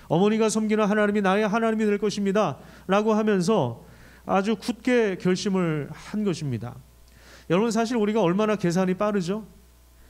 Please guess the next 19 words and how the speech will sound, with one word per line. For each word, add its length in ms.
손해보는 480
행동은 340
절대 320
하지 240
않으려고 440
하잖아요. 440
그런데 560
룻은 360
지금 260
자기 260
인생에 480
손해가 760
된다 340
하더라도, 380
손해가 460
뻔히 320
보이는 480
그런 220
상황이에요. 760